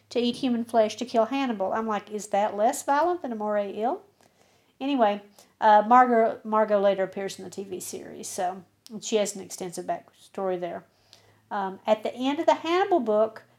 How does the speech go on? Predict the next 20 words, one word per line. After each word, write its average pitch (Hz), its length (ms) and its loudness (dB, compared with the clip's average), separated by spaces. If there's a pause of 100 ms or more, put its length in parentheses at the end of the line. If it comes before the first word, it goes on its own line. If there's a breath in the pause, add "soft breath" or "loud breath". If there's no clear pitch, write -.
hey, 233 160 2
listen 254 260 2
to 220 100 0
this. 196 340 -2 (320 soft breath)
This 226 140 -6
is - 60 -10
probably 214 260 2
one 208 140 0
of 208 60 -2
the 202 40 -6
most 202 160 -4
shocking 208 400 -2
ones, 202 220 -8
or 202 60 -8
at - 60 -10
least 208 200 -6
I 202 100 2
didn't 196 180 -10
know 196 140 -8
it. - 80 -12